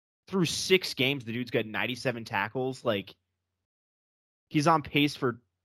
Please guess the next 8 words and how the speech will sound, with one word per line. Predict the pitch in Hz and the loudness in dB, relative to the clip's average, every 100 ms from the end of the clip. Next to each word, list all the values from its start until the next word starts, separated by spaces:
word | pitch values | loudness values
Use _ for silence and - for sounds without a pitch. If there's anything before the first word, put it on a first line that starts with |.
| - - | -16 -4
almost | 131 135 127 123 - - | -2 2 0 -2 -12 -4
two | 147 139 131 | 0 0 0
hundred | 127 120 110 | -2 -2 -2
tackles | 107 101 104 101 | 0 0 0 -10
this | 98 95 | -12 -10
year. | 107 | -6
That's | 98 107 104 | -6 -6 -8
nuts. | 101 101 104 80 - - | -6 -2 -2 -4 -10 -20